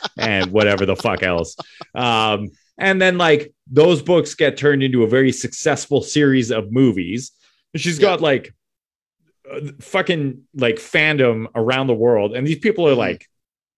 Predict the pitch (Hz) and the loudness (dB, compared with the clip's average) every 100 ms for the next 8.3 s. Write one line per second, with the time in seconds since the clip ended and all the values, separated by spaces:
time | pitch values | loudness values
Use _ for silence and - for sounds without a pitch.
0 | _ _ _ _ _ - - - 202 131 | _ _ _ _ _ -18 -4 0 2 2
1 | - 82 80 85 110 120 220 220 214 190 | -2 -6 -10 -6 -2 0 0 0 0 2
2 | 180 151 127 131 123 117 - 127 127 - | 2 2 0 0 2 2 0 -2 -2 -4
3 | - 151 143 143 185 196 233 208 190 151 | -16 -2 0 2 0 0 0 2 2 0
4 | - 156 139 - _ _ _ - - - | 2 2 2 0 _ _ _ -20 -6 0
5 | 151 156 127 107 - 120 92 87 78 - | 2 4 6 4 2 -2 -2 -4 -6 -4
6 | 107 - 110 87 85 85 - _ _ _ | -4 0 0 -2 -8 -10 -14 _ _ _
7 | 160 139 104 202 226 - 254 - - 233 | -8 -8 -4 -4 -4 -4 -8 -6 -4 -4
8 | 220 202 | -4 -8